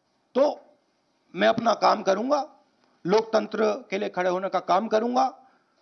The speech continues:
महंगाई का मुद्दा उठाने का काम करूंगा, बेरोजगारी का मुद्दा उठाने का काम करूंगा और मेरे ऊपर और आक्रमण होंगे।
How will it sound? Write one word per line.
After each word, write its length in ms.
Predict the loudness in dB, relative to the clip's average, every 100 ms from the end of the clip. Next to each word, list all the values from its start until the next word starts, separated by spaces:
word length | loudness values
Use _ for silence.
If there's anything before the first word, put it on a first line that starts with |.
| _ -10
महंगाई 380 | -6 -2 -2 -2
का 120 | -4
मुद्दा 260 | -6 -4 -4
उठाने 320 | -4 -8 -6
का 80 | -8
काम 300 | 0 0 2
करूंगा, 380 | 0 2 0 0 -4 _ _ _ _ _ _ -2
बेरोजगारी 500 | 0 0 -2 -4 -4
का 140 | -8
मुद्दा 300 | -8 -6 -4
उठाने 320 | -4 -6 -10 -8
का 100 | -4
काम 280 | 0 0
करूंगा 680 | 0 0 2 0 0 -20 -4
और 160 | 0 0
मेरे 220 | 0 0
ऊपर 320 | 0 0 -2
और 380 | -2 0 4 4
आक्रमण 380 | 4 0 -8 -8
होंगे। 260 | -14 -20